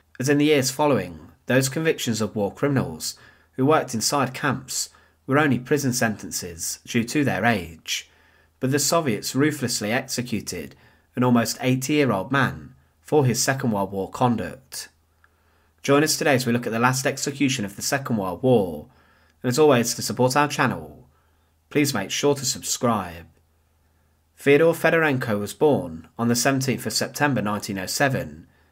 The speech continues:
in around the Crimea. Little is known about his conduct before the Second World War broke out, as he was called up to serve inside the Red Army in June nineteen forty-one,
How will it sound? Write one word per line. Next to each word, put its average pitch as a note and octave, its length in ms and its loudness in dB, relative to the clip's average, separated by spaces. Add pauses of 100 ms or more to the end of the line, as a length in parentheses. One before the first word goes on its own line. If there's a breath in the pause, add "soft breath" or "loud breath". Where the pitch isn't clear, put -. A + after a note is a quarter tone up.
(160)
in A#2+ 80 2
around C3 300 4
the F#2+ 60 -8
Crimea. F#2 840 -4 (880)
Little C#3 260 0
is F3 160 2
known C#3 180 2
about G#2+ 240 -2
his G2+ 160 -8
conduct C#3 500 -2
before C#3 280 0
the B2 80 2
Second A2 300 -4
World G2 160 0
War F#2+ 160 -2
broke F2 320 -8
out, G#2 400 -4 (520 soft breath)
as A#2+ 80 -4
he B2+ 60 2
was C3+ 140 2
called C#3+ 240 4
up D#3 120 2
to - 80 -10
serve A2 320 0
inside C3+ 360 -2
the B2 80 -4
Red G2+ 160 0
Army G2+ 640 -2
in A2 120 -6
June C#3 220 2
nineteen G#2 320 -2
forty-one, F#2 800 -4